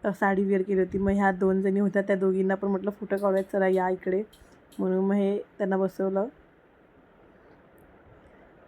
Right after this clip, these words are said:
So त्याच्यानंतर सेकंड डे, म्हणजे गुरुवारी बर्थडे झाला, शुक्रवारी आमच्या सासूबाई निघाल्या. Because दीर तिकडे एकटे होते ना, मग त्यांच्या जेवणाचं थोडीशी व्यवस्था होत नाही प्रॉपर आणि त्यांना जेवण लागतं,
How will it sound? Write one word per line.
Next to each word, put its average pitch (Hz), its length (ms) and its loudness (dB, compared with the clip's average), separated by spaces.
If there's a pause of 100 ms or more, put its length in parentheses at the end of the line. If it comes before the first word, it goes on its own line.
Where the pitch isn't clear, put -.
(360)
So 214 340 2
त्याच्यानंतर 208 520 2
सेकंड 220 420 0
डे, 175 120 -4 (100)
म्हणजे 190 340 0
गुरुवारी 196 460 2
बर्थडे 202 220 0
झाला, 208 220 2
शुक्रवारी 190 500 0
आमच्या 190 220 -2
सासूबाई 196 420 -2
निघाल्या. 190 440 0 (720)
Because 208 320 4
दीर 220 220 2
तिकडे 226 220 4
एकटे 214 220 0
होते 208 220 2
ना, 196 140 0
मग 202 120 -2
त्यांच्या 202 260 2
जेवणाचं 196 580 0
थोडीशी 196 300 0
व्यवस्था 190 380 2
होत 196 180 0
नाही 190 100 -2
प्रॉपर 180 320 -4 (160)
आणि 202 140 -4
त्यांना 202 200 0
जेवण 196 320 2
लागतं, 190 380 -4